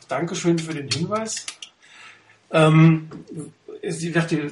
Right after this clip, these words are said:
die N F C East ist derzeit die schlechteste Liga und da kannst du dieses Jahr mit einer sieben zu neun theoretisch in die Playoffs kommen.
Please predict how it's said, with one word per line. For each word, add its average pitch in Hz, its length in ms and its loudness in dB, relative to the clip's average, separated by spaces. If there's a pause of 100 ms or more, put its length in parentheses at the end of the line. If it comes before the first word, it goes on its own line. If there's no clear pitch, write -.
die 160 260 -2
N 170 120 0
F 175 120 -2
C 170 140 -4
East 190 240 -4
ist 170 160 -4
derzeit 175 280 0
die 170 60 -4
schlechteste 165 440 -4
Liga 175 260 4
und 170 160 0
da 160 80 2
kannst 170 300 -4
du 147 40 -14
dieses 165 300 -2
Jahr 160 160 0
mit 160 120 -4
einer 156 120 -4
sieben 156 240 -6
zu 147 120 -14
neun 151 200 -6
theoretisch 143 300 -10
in 151 60 -18
die 143 40 -16
Playoffs 156 400 -10
kommen. 175 240 -6